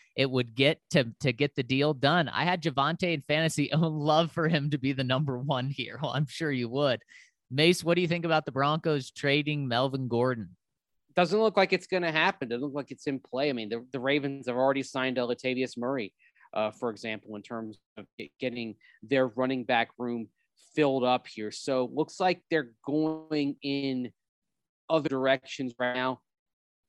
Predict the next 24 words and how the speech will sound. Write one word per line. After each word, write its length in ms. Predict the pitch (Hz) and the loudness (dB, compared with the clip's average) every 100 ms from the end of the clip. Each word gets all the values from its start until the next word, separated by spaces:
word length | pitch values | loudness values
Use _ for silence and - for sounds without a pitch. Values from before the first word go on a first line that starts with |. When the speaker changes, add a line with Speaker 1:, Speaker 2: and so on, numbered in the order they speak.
| - | -14
Speaker 2:
Would 240 | 156 151 151 | -2 2 6
I 140 | 147 | 6
have 140 | 143 | 4
considered 580 | - 139 - 156 156 160 | -2 -8 -4 0 2 2
it 180 | 160 160 | 2 0
if 200 | 147 135 _ 131 | -4 -6 _ -6
the 60 | |
Ravens 420 | 127 143 135 131 | 0 0 0 -4
had 100 | - | -2
offered 440 | 156 131 135 123 104 _ | 2 2 0 -8 -10 _
even, 260 | 135 127 127 | -10 -8 -8
say, 340 | - 131 117 | -4 -2 0
a, 160 | 107 90 _ _ _ _ _ - | -2 -6 _ _ _ _ _ -14
a 60 | |
fourth 360 | - 147 143 139 | -6 -2 -2 0
round 260 | 151 147 143 | 0 0 0
pick 200 | 151 147 | -2 -2
or 80 | 107 | -6
certainly 320 | - 131 123 | -6 -8 -6
maybe 180 | 120 117 | -4 -4
a 80 | 98 - | -4 -6
third 160 | 139 | -6
round 220 | 139 135 - | -4 -4 -4
pick? 220 | 139 | -6